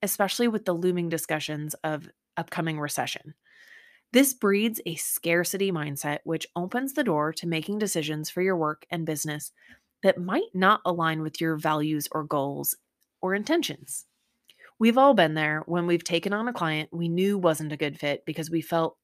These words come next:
we needed the work. Maintaining an abundance mindset and having faith that the inquiries will return and it won't be slow forever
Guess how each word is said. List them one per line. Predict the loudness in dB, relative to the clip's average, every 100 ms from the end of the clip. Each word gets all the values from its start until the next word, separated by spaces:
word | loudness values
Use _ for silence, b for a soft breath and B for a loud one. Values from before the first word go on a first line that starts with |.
| _ -8
we | -2 -2
needed | 0 -2 -2 -4 -4
the | -2
work. | -2 -4 -10 -20 _ _ _ _ _ _ _ _ _ _ B B B B B B B B B 0
Maintaining | 2 4 0 -2 0 -2 -4
an | -4 -4 -4 -8
abundance | -6 -4 0 0 -2 -6 -4
mindset | 0 0 0 0 0 0 -6 -16 -6
and | -4
having | 0 0 0 -4
faith | -2 -2 -2 -8 -10
that | -2 -2
the | 0 -4
inquiries | -4 0 0 0
will | -2 2 2
return | 2 -2 -2 -6 -8 -6 -2
and | -2
it | 0
won't | 0 2
be | 0
slow | 0 0 -2
forever | -2 -6 -2 -2 -4